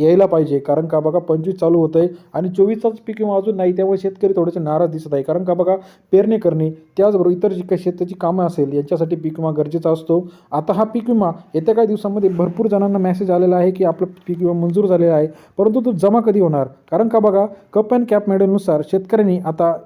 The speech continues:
शे-, सरकारकडे आशा लावून बसलेले आहे, परंतु सरकारचं असं म्हणणं आहे की आता बघा, आम्ही थोड्या दिवसात पैसे जमा होणार आहे. टप्प्याटप्प्यात काही ठिकाणी पैसे आलेले आहे, काही ठिकाणी निधी कमी असल्यामुळे पैसे येऊ शकत नाही.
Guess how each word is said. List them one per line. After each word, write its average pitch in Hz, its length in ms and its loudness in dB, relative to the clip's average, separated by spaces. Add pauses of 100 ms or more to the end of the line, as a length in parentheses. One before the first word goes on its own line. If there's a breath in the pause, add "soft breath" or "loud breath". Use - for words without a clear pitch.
(140)
शे-, 180 120 2
सरकारकडे 180 480 2
आशा 170 220 0
लावून 170 160 2
बसलेले 165 340 0
आहे, 147 220 2 (340 loud breath)
परंतु 233 220 2
सरकारचं 233 440 2
असं 226 140 0
म्हणणं 208 220 2
आहे 180 200 2
की 180 140 -4
आता 185 240 -2
बघा, 170 280 2
आम्ही 202 240 0
थोड्या 202 220 2
दिवसात 202 300 0
पैसे 175 280 -2
जमा 165 220 -2
होणार 147 180 -2
आहे. 131 120 0 (300 soft breath)
टप्प्याटप्प्यात 208 580 0
काही 196 120 4
ठिकाणी 196 260 0
पैसे 190 280 0
आलेले 185 200 2
आहे, 185 100 0
काही 185 140 2
ठिकाणी 180 320 -2
निधी 170 160 -2
कमी 165 260 0
असल्यामुळे 160 400 0
पैसे 156 260 -2
येऊ 151 140 0
शकत 143 300 -6
नाही. 127 140 -10